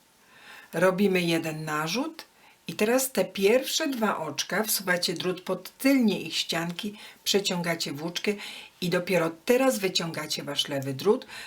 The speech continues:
Kolejne dwa oczka przerabiacie razem na prawo. I to wszystko jeszcze raz. Pomiędzy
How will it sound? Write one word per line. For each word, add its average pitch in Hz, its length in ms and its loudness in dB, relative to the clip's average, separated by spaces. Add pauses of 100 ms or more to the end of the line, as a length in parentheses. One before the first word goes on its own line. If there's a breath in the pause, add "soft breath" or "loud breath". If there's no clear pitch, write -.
(120 loud breath)
Kolejne 196 560 4
dwa 170 240 -4
oczka 165 360 -6
przerabiacie 147 600 -4
razem 151 360 -8
na 151 120 -12
prawo. - 400 -10 (1300 loud breath)
I - 80 -2
to 202 140 0
wszystko - 400 -4
jeszcze 143 360 -4
raz. 247 460 -2 (1200)
Pomiędzy 214 920 2